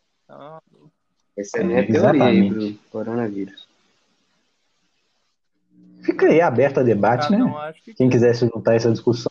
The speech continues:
Speaker 2: Uma discussão
Speaker 3: É.
Speaker 2: válida, uma discussão
Speaker 3: É.
Speaker 2: válida.
Speaker 3: Tá bom.
Speaker 2: Merece estar na mídia.
Speaker 3: Não, claro, né? Mas o, eu quero deixar um pouquinho de lado essa, essa parte aí, já criamos várias teorias aí de,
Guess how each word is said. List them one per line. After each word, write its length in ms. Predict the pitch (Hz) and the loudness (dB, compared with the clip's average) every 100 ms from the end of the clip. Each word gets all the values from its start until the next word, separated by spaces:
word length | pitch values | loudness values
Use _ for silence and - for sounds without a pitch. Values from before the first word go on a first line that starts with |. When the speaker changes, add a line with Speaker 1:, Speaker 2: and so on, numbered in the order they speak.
| _ | _
Speaker 2:
Uma 280 | 135 123 127 | -18 -10 -8
discussão 480 | 135 - 170 208 208 | -4 -2 0 2 2
Speaker 3:
É. 20 | |
Speaker 2:
válida, 480 | 107 107 107 101 95 | 2 2 2 0 -2
uma 160 | 87 117 | -2 -4
discussão 480 | - 165 - 151 | -4 -8 -4 -2
Speaker 3:
É. 20 | - | -2
Speaker 2:
válida. 480 | 117 123 135 143 | 0 0 0 -2
Speaker 3:
Tá 100 | 143 | -6
bom. 240 | 131 156 185 _ _ _ _ _ _ - | -6 -8 -8 _ _ _ _ _ _ -12
Speaker 2:
Merece 480 | 107 107 107 120 120 | -8 -6 -4 -4 -4
estar 200 | - 127 | -8 -6
na 100 | 147 | -4
mídia. 420 | 123 113 208 - - _ _ _ _ 339 | -2 -4 -6 -10 -18 _ _ _ _ -6
Speaker 3:
Não, 200 | - - | -6 -2
claro, 360 | 330 330 120 | 0 0 0
né? 40 | 131 _ _ - - _ _ _ _ _ _ _ _ _ _ _ _ _ _ _ _ _ _ _ _ _ _ - | -6 _ _ -8 -8 _ _ _ _ _ _ _ _ _ _ _ _ _ _ _ _ _ _ _ _ _ _ -2
Mas 460 | 123 127 120 - - | 0 0 -2 -8 -2
o, 720 | 120 120 117 110 98 98 - _ _ _ _ _ _ _ - | 2 4 4 2 0 -2 -6 _ _ _ _ _ _ _ -4
eu 100 | 120 | 0
quero 160 | 160 | 0
deixar 180 | 156 147 | 0 -2
um 60 | 139 | -2
pouquinho 220 | 123 117 | 0 0
de 60 | 104 | 2
lado 160 | 104 | 2
essa, 340 | 101 110 95 95 | 2 0 -2 -6
essa 140 | - | -6
parte 320 | 104 104 101 131 | -4 -2 -2 0
aí, 40 | |
já 120 | 139 | 0
criamos 300 | 131 135 135 | 0 2 2
várias 340 | 117 143 113 - | 4 2 2 -2
teorias 520 | - 101 98 104 98 | -4 0 2 2 2
aí 100 | 98 | 0
de, 120 | 92 | 0